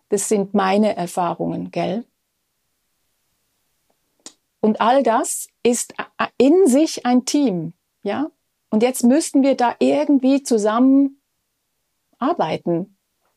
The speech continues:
und uns verstehen. <laughs>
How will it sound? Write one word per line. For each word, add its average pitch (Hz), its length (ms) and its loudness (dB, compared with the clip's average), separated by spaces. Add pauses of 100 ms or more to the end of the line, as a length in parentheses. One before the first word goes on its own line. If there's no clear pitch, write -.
(120)
und 208 560 -4 (520)
uns 202 380 -4
verstehen. 220 880 0 (320)
<laughs> 196 380 -2